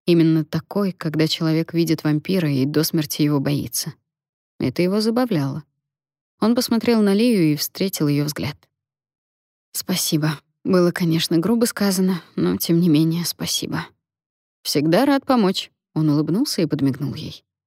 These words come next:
Наблюдающий за этим Мариан прокашлялся, обращая внимание на себя. «У меня шок. Я даже не могу найти подходящих слов,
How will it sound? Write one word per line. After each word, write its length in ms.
Наблюдающий 600
за 100
этим 320
Мариан 380
прокашлялся, 960
обращая 580
внимание 440
на 120
себя. 360
«У 80
меня 360
шок. 480
Я 160
даже 240
не 120
могу 220
найти 320
подходящих 600
слов, 280